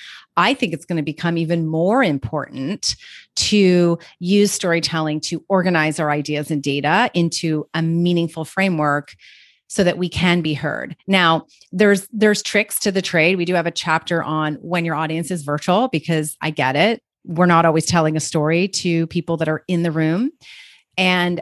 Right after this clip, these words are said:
how do you add in that two-way dialogue? How do you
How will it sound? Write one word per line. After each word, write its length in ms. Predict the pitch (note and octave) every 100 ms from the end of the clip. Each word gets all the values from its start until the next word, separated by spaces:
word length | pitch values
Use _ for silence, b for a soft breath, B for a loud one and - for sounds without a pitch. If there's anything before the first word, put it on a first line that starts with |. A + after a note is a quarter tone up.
| -
how 240 | - G3+
do 80 | G3+
you 220 | G3 G3
add 220 | F#3+ F#3 F#3
in 160 | F#3
that 200 | F3 E3
two-way 240 | - F3 D#3+
dialogue? 540 | D#3+ F3 E3 - - -
How 320 | - F3+ F#3
do 80 | G3
you 600 | E3+ E3+ E3+ E3 E3+